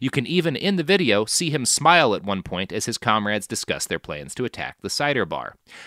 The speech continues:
This video makes it very clear that Andy Ngo is not a journalist. He is a participant in this attack. Of course, none of this evidence was out in July when Ngo was assaulted, and he was able to raise a huge amount of money. He claimed in the immediate wake of the attack that he had suffered a brain bleed.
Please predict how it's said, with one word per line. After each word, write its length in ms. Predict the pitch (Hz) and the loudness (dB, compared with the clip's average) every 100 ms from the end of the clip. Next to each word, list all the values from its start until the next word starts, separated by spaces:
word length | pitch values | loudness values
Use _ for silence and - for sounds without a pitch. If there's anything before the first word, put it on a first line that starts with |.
| - | -4
This 160 | 151 | -2
video 280 | 127 123 120 | 0 2 2
makes 240 | 110 95 | 2 -2
it 120 | 101 - | -2 2
very 220 | 277 226 | 2 2
clear 300 | - 196 120 | 4 6 6
that 140 | 127 | 4
Andy 280 | 104 127 139 | 4 4 4
Ngo 200 | 120 104 | 2 2
is 160 | 107 101 | 2 -2
not 220 | 90 95 | 0 0
a 100 | 98 | -2
journalist. 640 | 92 98 95 80 - - - - | -4 -2 -2 -4 -8 -10 -12 -16
He 140 | - 90 | -6 -4
is 120 | 92 | -2
a 100 | 90 | -2
participant 300 | - - 117 - 104 98 - | -4 -4 -2 -2 -2 -6 -6
in 160 | 90 | -8
this 160 | 82 - | -6 -6
attack. 480 | - - 71 - - _ _ - - - - - 160 | -6 -6 -6 -8 -20 _ _ -20 -20 -20 -20 -8 0
Of 80 | |
course, 240 | - 226 - | 10 10 10
none 160 | 220 | 6
of 80 | 226 | 8
this 140 | 196 170 | 8 8
evidence 280 | 143 131 | 6 4
was 120 | 117 113 | 2 4
out 140 | 113 | 4
in 60 | 107 | 4
July 380 | 98 92 95 | 0 4 4
when 160 | 95 87 | 4 -2
Ngo 120 | 73 | -4
was 140 | 73 87 | -8 -8
assaulted, 540 | - 196 175 - 85 | 2 6 6 4 -4
and 100 | 82 | -4
he 60 | 87 | -6
was 120 | 87 | -4
able 200 | 90 90 | -4 -4
to 80 | 80 | -6
raise 260 | 78 76 | -6 -6
a 80 | 87 | -6
huge 380 | - 78 80 - | -8 -10 -12 -12
amount 260 | 69 73 | -12 -12
of 80 | - | -8
money. 360 | 90 117 101 71 _ - | 0 2 2 0 _ -12
He 80 | 123 | -8
claimed 360 | - 190 175 | -2 -2 -2
in 40 | 156 | -2
the 120 | 147 | 0
immediate 360 | 135 147 139 - | 2 2 2 2
wake 220 | 120 117 | 2 0
of 80 | 95 | -2
the 120 | 104 | -2
attack 340 | - 107 113 | 0 0 0
that 100 | 156 | -2
he 80 | 135 | -6
had 100 | 151 | -4
suffered 300 | - 92 98 | -2 -2 -2
a 60 | 98 | -2
brain 380 | 113 127 139 | 0 0 0
bleed. 340 | 101 80 62 | -4 -8 -8